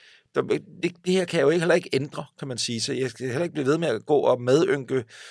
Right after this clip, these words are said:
og, øh, have mere ondt af mig selv, end, end godt er. Det kan jeg jo tids nok få,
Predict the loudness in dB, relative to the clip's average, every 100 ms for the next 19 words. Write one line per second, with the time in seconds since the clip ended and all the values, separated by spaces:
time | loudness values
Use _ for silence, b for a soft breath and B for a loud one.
0 | B B 0 2 4 4 2 0 -4 -6
1 | -6 -4 0 4 4 4 0 0 2 2
2 | 0 -4 -4 -4 -14 b b b b b
3 | _ _ _ _ _ _ _ _ -6 2
4 | 6 8 8 8 8 6 2 2 2 4
5 | 6 4